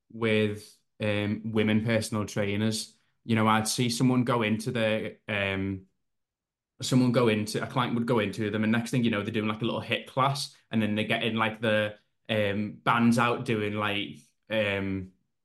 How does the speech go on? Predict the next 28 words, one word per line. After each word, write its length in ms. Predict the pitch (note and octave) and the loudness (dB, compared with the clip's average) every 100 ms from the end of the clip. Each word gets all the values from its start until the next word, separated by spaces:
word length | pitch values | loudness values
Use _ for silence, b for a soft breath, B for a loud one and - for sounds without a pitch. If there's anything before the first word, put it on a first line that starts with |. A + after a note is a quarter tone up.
| - | -2
glute 260 | C3+ B2+ C3 | 4 4 4
bridges 340 | B2+ A#2 C3 | 4 4 2
and 160 | B2+ B2+ | 0 2
things. 320 | C3+ C#3 C#3 | 2 2 2
And 80 | A#2+ | 0
I'm 120 | A2+ | 0
like, 260 | A2+ A2+ - B B | -2 -4 -8 B B
for, 80 | C#3+ | 2
you 300 | C3+ C3+ B2+ | 4 2 0
know, 220 | B2+ B2 | 2 0
for 180 | A#2 D3+ | -2 -4
someone 320 | C#3 D#3+ F3 | -2 0 2
who's 140 | E3 B2+ | 2 0
got, 380 | B2 A2+ - - _ | 0 0 -2 -18 _
for 100 | C3 | 0
a 40 | |
woman 220 | B2+ C3 C#3+ | 4 6 4
who's 100 | C#3+ | 4
got 180 | A#2+ | -2
good 180 | - G#2+ | -2 -2
genetics, 640 | A2+ G2+ F#2+ A2 G#2+ - - | 0 -2 -2 -4 -6 -6 -4
who's 180 | A2+ - | -4 0
someone 200 | C3 B2+ | 2 2
who's 100 | A#2+ | 2
already 380 | A#2+ A2 A2+ | 2 4 2
reasonably 540 | G#2+ A2 G#2 G#2+ F#2 G2 | 2 0 0 -2 -4 -4
lean, 540 | G2 G2 G2 G2 G#2 B B B - | -2 0 0 -2 -6 B B B 0
and 460 | A#2 G#2+ G#2+ G#2 | 2 2 0 -2